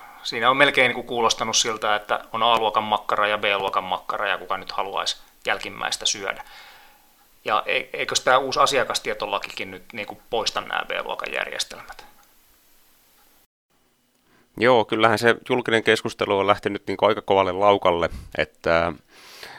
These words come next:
Speaker 2: välillä tuntuu siltä, että mahtavatko he, ketkä asiasta puhuvatkaan tuolla julkisuudessa tai vaikka ihan eduskunnassa, tietää yhtään, mistä he puhuvat. Toi,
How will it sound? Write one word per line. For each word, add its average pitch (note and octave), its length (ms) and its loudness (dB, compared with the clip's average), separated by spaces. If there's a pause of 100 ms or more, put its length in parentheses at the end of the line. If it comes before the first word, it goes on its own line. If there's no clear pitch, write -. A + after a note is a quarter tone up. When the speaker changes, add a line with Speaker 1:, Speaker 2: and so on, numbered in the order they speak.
(600)
Speaker 2:
välillä G#2+ 280 4
tuntuu A2 360 -4
siltä, A2+ 320 2 (200)
että F#2 520 4
mahtavatko G2 580 0
he, F#2+ 280 4 (420)
ketkä - 300 0
asiasta A2 280 -2
puhuvatkaan G2 540 0
tuolla F#2 200 2 (580)
julkisuudessa G2 600 -2
tai G2 120 6
vaikka G2 240 2
ihan A2+ 180 2
eduskunnassa, F#2 720 2 (400)
tietää F#2 300 0
yhtään, F#2+ 380 2
mistä G2 220 -2
he A#2 80 -2
puhuvat. F2 440 0 (1500)
Toi, G2+ 280 6